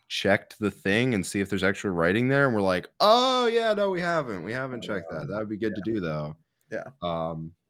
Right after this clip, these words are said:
Speaker 1: then game night, I guess, you know. Uh, d-, you know, mining hard in the content farm, you know, content mines, uh, for,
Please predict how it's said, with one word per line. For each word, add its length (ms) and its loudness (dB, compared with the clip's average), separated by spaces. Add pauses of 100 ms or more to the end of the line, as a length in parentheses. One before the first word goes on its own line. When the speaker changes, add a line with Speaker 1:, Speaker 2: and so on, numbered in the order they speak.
(440)
Speaker 1:
then 160 -2
game 260 0
night, 260 -2 (160)
I 80 -8
guess, 400 -6 (160)
you 100 -8
know. 180 -6 (760)
Uh, 120 -8
d-, 160 -12
you 120 -2
know, 100 2
mining 360 6
hard 300 6
in 60 2
the 60 0
content 600 -2
farm, 460 -4
you 100 -2
know, 80 -2
content 460 -2
mines, 580 -6
uh, 380 -4
for, 640 -4